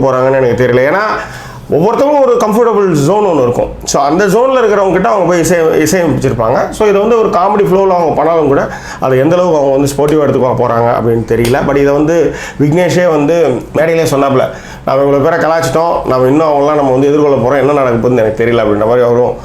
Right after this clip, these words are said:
அது வந்து சொன்னாரு. அதனா-, ஆனா அது வந்து ரொம்ப நல்லா இருந்துச்சு. So இந்த ஆரம்பத்திலே வந்து நிகழ்ச்சி வந்து நிறைய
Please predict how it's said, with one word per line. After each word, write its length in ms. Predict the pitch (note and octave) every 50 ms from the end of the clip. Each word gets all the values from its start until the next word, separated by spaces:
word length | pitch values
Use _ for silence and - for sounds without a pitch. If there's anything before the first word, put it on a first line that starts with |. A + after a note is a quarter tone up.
| - - - - - -
அது 100 | - G#2
வந்து 180 | G#2+ A2+ A2 -
சொன்னாரு. 200 | - A2+ B2+ C#3+
அதனா-, 380 | E3 F3 F3 F#3 G3 G3+ F#3 -
ஆனா 260 | - D#3+ F#3 G#3+ G#3+
அது 140 | G3 F3+ E3+
வந்து 220 | E3 - - G3
ரொம்ப 180 | E3+ D#3+ - F3+
நல்லா 240 | E3 D#3+ E3 E3+ E3
இருந்துச்சு. 380 | D3 C3+ C3 - A#3+ C4+ - - - - - - -
So 160 | - G#3 A3+
இந்த 140 | G3+ F#3 E3+
ஆரம்பத்திலே 680 | E3 F3 A3 C4+ D4+ C#4+ C#4 C4 - B3 B3 B3+ B3
வந்து 400 | A#3 G#3 G3+ G3 A3 A3+ A3 G#3
நிகழ்ச்சி 340 | F#3 F3+ F#3 G#3 A3 - -
வந்து 220 | F#3 F3 E3+ F3 F3
நிறைய 580 | E3 D#3 D#3+ F3 F3 E3+ E3 D#3 C#3+ C3 A#2